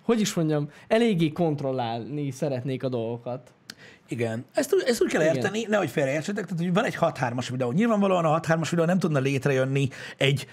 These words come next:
Speaker 2: hát most nevezzük szponzornak, ö, mivel hogy ugye nekik vannak maga kapcsolataik, amiken keresztül ugye eljutunk a stúdiókhoz, vagy eljutunk mondjuk, mit tudom én, ö, híresebb emberekhez beszélgetni a témáról, stb. Tehát mindenképpen kell ugye a
Speaker 1: Mhm.
Speaker 2: háttérország ehhez az egész dologhoz.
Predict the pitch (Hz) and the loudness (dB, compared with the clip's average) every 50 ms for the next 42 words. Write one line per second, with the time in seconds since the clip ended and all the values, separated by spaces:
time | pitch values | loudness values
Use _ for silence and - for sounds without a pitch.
0 | - - - 160 143 - - 185 165 160 139 156 143 - - - - 147 151 147 | -8 -2 0 2 2 4 4 4 4 4 2 2 0 -2 -2 0 2 2 4 4
1 | 135 139 131 127 123 123 139 185 - - - - - - - - - 147 143 143 | 4 4 4 4 4 2 2 0 0 -4 -10 -18 -18 -18 -18 -6 -2 0 2 2
2 | 143 147 160 170 151 170 165 147 180 160 151 170 175 170 170 - - - - 156 | 2 4 2 2 4 4 4 4 4 4 4 4 4 4 2 2 0 2 2 2
3 | 143 143 139 127 147 147 135 - 147 120 - - 139 131 127 143 135 127 139 135 | 2 2 2 2 2 2 2 0 -2 -2 0 0 0 0 0 0 0 0 2 0
4 | 131 120 - 151 131 120 143 135 135 123 - - 151 139 131 131 127 123 123 120 | 0 0 0 0 0 2 2 0 0 -2 -2 -2 -2 0 2 2 2 2 2 0
5 | 120 110 - - - 151 147 139 127 139 131 123 120 - - 139 131 127 123 117 | -2 -4 -6 -2 0 2 2 2 2 2 2 0 0 0 0 2 2 2 0 -2
6 | 120 117 110 113 123 127 123 117 123 127 120 117 - 123 117 113 113 - 127 120 | -4 -6 -4 -2 0 0 0 0 -2 -4 -4 -4 -6 -8 -8 -8 -6 -6 -6 -6
7 | - 135 127 117 117 120 113 110 - - - - - - 127 117 104 98 - - | -6 -6 -6 -6 -8 -8 -10 -12 -14 -16 -20 -20 -12 -8 -6 -6 -6 -6 -4 -2
8 | 123 160 143 127 - 127 127 135 127 127 127 123 127 123 - 131 120 117 131 127 | 0 0 0 0 -2 -2 -2 -2 0 0 -2 -2 -2 -4 -2 -2 0 2 2 2
9 | - - 120 117 123 120 - - 120 110 - 135 127 117 120 117 113 113 110 - | 2 2 2 2 2 0 0 -2 -4 -2 -2 -2 -2 0 -2 -2 -2 -4 -6 -6
10 | - 113 - 120 98 92 - - - - - - 139 151 185 185 165 143 - 143 | -6 -6 -6 -8 -12 -12 -16 -20 -20 -20 -10 -4 0 2 2 4 2 2 0 -2
11 | 120 - 143 131 - - 131 127 123 123 127 127 120 120 123 - 220 262 - 151 | -2 -2 -4 -4 -2 -2 -2 -2 -2 -4 -2 0 0 0 0 0 -2 -2 -2 -2
12 | 131 120 123 123 120 - 135 120 120 120 123 120 113 120 123 120 117 120 117 113 | -2 -2 -2 -4 -4 -4 -4 -2 -2 -2 -2 -2 0 -2 -2 -4 -4 -6 -6 -6
13 | 123 117 120 117 - - 170 - - | -6 -6 -6 -6 -4 -2 -4 -4 -4